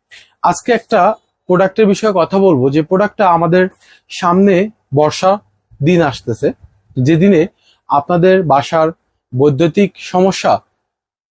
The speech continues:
অনেক, যেমন সবসময় ঘন্টা পর পর বিদ্যুৎ যাবে, তারপরে অন্যের বাসায়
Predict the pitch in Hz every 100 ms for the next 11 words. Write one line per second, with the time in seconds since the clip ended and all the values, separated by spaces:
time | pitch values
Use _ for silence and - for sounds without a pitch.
0 | _ _ _ _ 202 185 113 _ _ _
1 | _ 135 139 151 151 147 175 - 190 190
2 | 185 190 _ _ _ _ _ 135 165 170
3 | 190 180 165 156 151 160 151 139 156 127
4 | 127 131 208 _ _ _ - 147 135 170
5 | 170 - _ _ _ _ _ _ _ 190
6 | 196 202 190 185 208 202